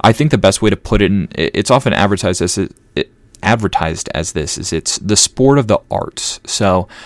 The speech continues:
I wouldn't necessarily say it's, like, a competitive sport, or it, it is a, in quotation mark, sport. Okay, I, I'm not here to convince you of that really either.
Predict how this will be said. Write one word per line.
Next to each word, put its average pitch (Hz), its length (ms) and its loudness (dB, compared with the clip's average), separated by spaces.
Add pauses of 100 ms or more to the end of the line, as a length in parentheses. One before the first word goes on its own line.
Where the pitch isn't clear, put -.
(200)
I 117 100 2
wouldn't 151 200 4
necessarily 135 340 2
say 101 180 0
it's, 90 120 -2
like, 85 220 -6
a - 40 -8
competitive 110 500 0
sport, - 600 -2
or 85 480 0 (380)
it, - 220 4
it 131 220 6
is 143 520 4 (200)
a, 113 480 2 (540)
in 131 160 -2
quotation 110 580 0
mark, - 200 -2
sport. - 420 -4
Okay, 98 300 2 (160)
I, 110 140 0 (140)
I'm 120 120 2
not 147 140 6
here 147 120 4
to 131 60 2
convince 107 360 2
you 107 100 2
of 87 100 0
that 85 360 2
really 92 360 0
either. 90 480 0